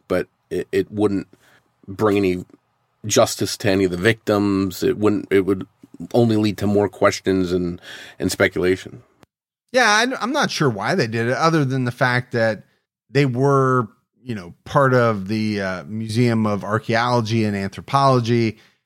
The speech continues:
Speaker 2: and they thought, "Hey, if they'll let us do this, we can put this to rest."
Speaker 1: Oh, and I don't fault them at all. I mean, if you're in that field and you get a chance to do this, I can totally understand why they would wanna do this.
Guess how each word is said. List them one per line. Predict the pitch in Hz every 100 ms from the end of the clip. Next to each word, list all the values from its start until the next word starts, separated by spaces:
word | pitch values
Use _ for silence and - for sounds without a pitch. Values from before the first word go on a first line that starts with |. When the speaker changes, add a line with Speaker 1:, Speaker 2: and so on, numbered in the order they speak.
| _
Speaker 2:
and | 110
they | 113
thought, | 110 117 110 107 98 _
"Hey, | - 160 156 - _
if | -
they'll | 135
let | 208 220
us | 143 101
do | 139 185
this, | 107 95 95 - - _ _
we | - 226
can | 208
put | 170 165
this | 143 -
to | 107
rest." | 117 104 - _ _ _ _ -
Speaker 1:
Oh, | 143
and | 117
I | 156
don't | 156 -
fault | 127 131
them | 110 101
at |
all. | 107 120 95
I | 98
mean, | 104
if | 101 -
you're | 113 117
in | 107
that | 107 -
field | 127 127 104 101
and | 107
you | 101
get | 110
a | 92
chance | - 113 -
to | 98
do | 104 120
this, | 90 -
I | 92
can | 95 92
totally | 107 95
understand | 98 95 101 92
why | 95 98
they | 92 95 90 _ _ _
would | 92 98 90 -
wanna | 90 98 120 90
do | -
this. | 64 120